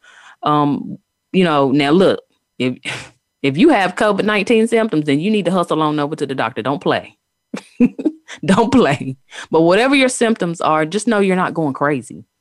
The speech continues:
Just know that the, the energy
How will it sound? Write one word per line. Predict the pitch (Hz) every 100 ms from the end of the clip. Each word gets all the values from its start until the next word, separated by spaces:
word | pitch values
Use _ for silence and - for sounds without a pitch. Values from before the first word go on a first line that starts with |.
| _ _ _ _ _ -
Just | 156 214 220
know | 196 196
that | 185 160 151 147 - - _ -
the, | 147 151 151 147 135
the | 143 -
energy | 175 196 190 196 190 196 196